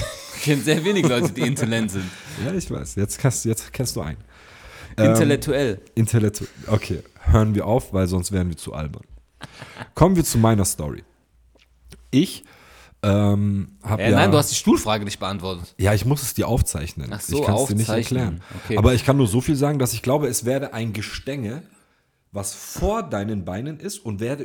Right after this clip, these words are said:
Speaker 2: über eine Stange verbunden, würde einen Knick machen,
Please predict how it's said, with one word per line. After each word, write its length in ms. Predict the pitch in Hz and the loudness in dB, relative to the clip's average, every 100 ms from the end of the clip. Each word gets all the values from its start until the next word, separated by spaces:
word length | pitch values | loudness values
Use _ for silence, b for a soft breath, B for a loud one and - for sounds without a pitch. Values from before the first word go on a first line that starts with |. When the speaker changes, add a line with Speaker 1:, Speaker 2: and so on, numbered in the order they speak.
| - | -12
Speaker 2:
über 420 | 165 208 202 - 131 | -10 -8 -8 -10 -12
eine 220 | 135 127 | -12 -12
Stange 520 | - - 101 131 190 | -14 -12 -10 -8 -10
verbunden, 840 | - 98 87 104 135 - 185 226 _ _ | -10 -14 -14 -14 -14 -14 -16 -18 _ _
würde 300 | 98 120 131 | -6 -4 -4
einen 220 | 110 104 104 | -6 -6 -6
Knick 380 | - 151 - | -4 -4 -4
machen, 320 | 190 208 226 | -6 -8 -10